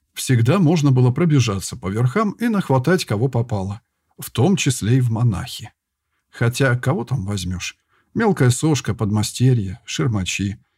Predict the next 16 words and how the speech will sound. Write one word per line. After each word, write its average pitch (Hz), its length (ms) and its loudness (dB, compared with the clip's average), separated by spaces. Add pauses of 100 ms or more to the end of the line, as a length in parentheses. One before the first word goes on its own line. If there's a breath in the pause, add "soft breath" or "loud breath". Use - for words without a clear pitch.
(600)
Виновных 185 560 2
всё - 260 -2
равно 156 280 2
не 127 200 4
находили. 95 680 0
Как - 240 -6
правило, 95 480 -6
крупные 117 380 0
кражи 165 340 2
и 147 60 4
громкие 147 420 2
убийства 156 560 4 (180 loud breath)
совершали 160 760 2
или 208 280 2
заезжие 104 720 0
гастролёры, 143 720 0